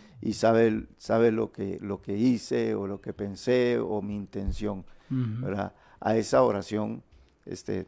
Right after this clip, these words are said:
Speaker 1: nos, nos vamos a referir durante este programa, que bueno, vamos a terminar ese, ese tema, si Dios lo permite, ahora, ahora mismo, ¿verdad, Luis?
Speaker 2: Ajá, sí.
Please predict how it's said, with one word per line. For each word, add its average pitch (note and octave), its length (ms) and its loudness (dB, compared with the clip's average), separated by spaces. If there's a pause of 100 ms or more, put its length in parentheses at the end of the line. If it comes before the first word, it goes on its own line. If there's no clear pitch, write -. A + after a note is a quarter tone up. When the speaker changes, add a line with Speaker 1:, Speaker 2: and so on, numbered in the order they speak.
Speaker 1:
nos, F#2+ 540 -10
nos G2+ 220 -4
vamos G#2+ 320 0
a A#2 80 2
referir G#2 500 -2 (260)
durante G#2+ 460 0
este G#2 240 -2
programa, D#3 480 4 (380)
que A2 80 -8
bueno, A#2 240 -4
vamos A2 260 -6
a C3+ 80 -6
terminar A2+ 420 -6
ese, A#2+ 360 -8 (120)
ese A#2 160 -16
tema, A#2+ 300 -12
si A2+ 140 -18
Dios G#2 160 -12
lo A2 120 -10
permite, G#2+ 480 -12 (520)
ahora, G2+ 440 -2 (120)
ahora G2 240 -2
mismo, F#2 400 -6
¿verdad, F#2 240 -6
Luis? G#2+ 320 -8 (100)
Speaker 2:
Ajá, A#2+ 380 0
sí. A#2 200 -12